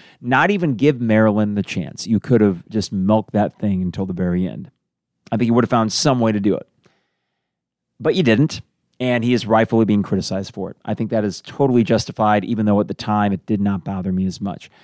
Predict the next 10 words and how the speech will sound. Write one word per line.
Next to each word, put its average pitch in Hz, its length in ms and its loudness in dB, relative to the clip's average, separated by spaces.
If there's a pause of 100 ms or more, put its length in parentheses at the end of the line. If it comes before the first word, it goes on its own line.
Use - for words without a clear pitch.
(320)
But 139 140 4
what 156 180 4
really 294 300 4
bothered 95 400 0
me, 50 240 -14 (480)
what 131 200 4
really, 254 520 2
really 196 420 6
bothered 120 540 4
me 95 280 -10